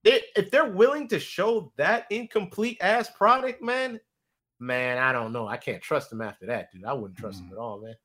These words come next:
Speaker 1: <laughs>
Speaker 2: Yeah, yeah, that's, well, we'll see. It's supposed to, it's slated right now for, I think, second quarter of next year. I think. Don't quote me on that, but I think. So,
Speaker 1: Yeah,
Speaker 2: we'll see.
Speaker 1: I, I know it is for, definitely for next year. They said they're starting to,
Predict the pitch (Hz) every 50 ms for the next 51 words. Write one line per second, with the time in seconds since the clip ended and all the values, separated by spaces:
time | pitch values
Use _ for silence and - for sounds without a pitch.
0 | _ _ - - 254 240 247 - 98 90 85 82 82 - - _ _ _ - 113
1 | 98 90 85 85 82 _ - 95 87 - - - - - - _ _ _ - 107
2 | 123 127 127 - 107 110 120 135 131 135 - 170 160 139 127 - - 127 127 127
3 | - - - - - - - 170 165 151 - - - 147 139 135 135 135 127 123
4 | - - - 156 165 180 170 160 135 131 123 131 135 135 135 139 131 131 131 -
5 | 131 123 123 123 120 117 117 117 113 113 - _ _ _ _ _ _ _ _ -
6 | 113 107 - - 139 131 131 135 _ _ _ _ - - - 139 151 - - 220
7 | 220 - - 254 247 247 262 262 254 240 - - 214 226 233 226 220 220 214 220
8 | 220 226 220 - - 247 262 262 - - _ _ _ _ _ _ _ - 123 107
9 | - - 160 208 247 254 - - - _ _ - 139 135 131 - 117 98 92 87
10 | 85 92 98 107 - 87 87 - - 113 - - 107 90 - - _ _ _ _
11 | _ _ _ _ _ _ _ _ _ - 117 120 120 120 120 117 117 113 113 117
12 | 131 123 - 131 139 - _ - - 202 240 269 294 262 - - 190 170 - -
13 | - 160 147 135 123 117 175 196 214 208 180 147 - 143 123 131 135 131 - 139
14 | 135 135 131 131 131 - 160 156 143 139 131 - - - 139 139 135 131 117 -
15 | 110 101